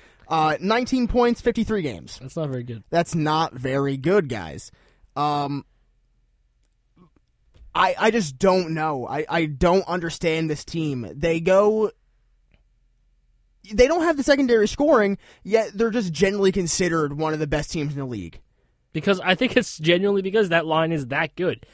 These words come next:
Speaker 2: where it do-, like, it doesn't matter. They get eighteen minutes a night, and they score three goals, and Tuukka Rask is good enough to not let up three goals, and there you go, they won three two.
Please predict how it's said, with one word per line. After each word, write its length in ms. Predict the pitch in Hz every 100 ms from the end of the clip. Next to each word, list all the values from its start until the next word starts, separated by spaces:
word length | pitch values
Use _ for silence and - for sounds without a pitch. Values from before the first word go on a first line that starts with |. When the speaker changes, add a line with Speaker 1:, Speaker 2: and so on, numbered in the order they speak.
| _ _
Speaker 2:
where 160 | 151
it 100 | 151
do-, 140 | 170 165
like, 220 | 160 135
it 100 | 147
doesn't 280 | 170 170 156
matter. 240 | 170 160
They 120 | 135
get 180 | 139 143 -
eighteen 420 | 156 165 190 170
minutes 220 | 170 165
a 60 | 156
night, 280 | 170 147 143
and 140 | 143
they 80 | 139
score 260 | - 160 156
three 220 | 156 151
goals, 380 | 135 135 160 - _ _
and 100 | 131
Tuukka 180 | - 160
Rask 340 | 170 165 165
is 60 | 160
good 140 | 160
enough 220 | 156 156 -
to 80 | 143
not 280 | 147 151
let 160 | 156 151
up 100 | 165
three 220 | - 147
goals, 260 | 135 139 151
and 100 | 147
there 80 | 160
you 60 |
go, 100 | 180
they 120 | 151
won 100 | 151
three 180 | 147 156
two. 240 | 147 170